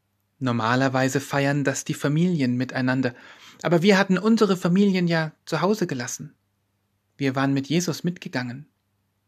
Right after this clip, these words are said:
Und so waren wir eine Familie. Und wir haben Jesus gefragt, „Wo möchtest du mit uns das Passafest feiern?“ Und er hat uns einen Saal gesagt, wo er gerne feiern möchte,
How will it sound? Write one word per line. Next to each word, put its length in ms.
Und 140
so 160
waren 280
wir 360
eine 280
Familie. 580
Und 140
wir 120
haben 140
Jesus 300
gefragt, 480
„Wo 200
möchtest 460
du 60
mit 160
uns 320
das 160
Passafest 560
feiern?“ 400
Und 140
er 80
hat 140
uns 140
einen 200
Saal 300
gesagt, 360
wo 60
er 80
gerne 240
feiern 360
möchte, 280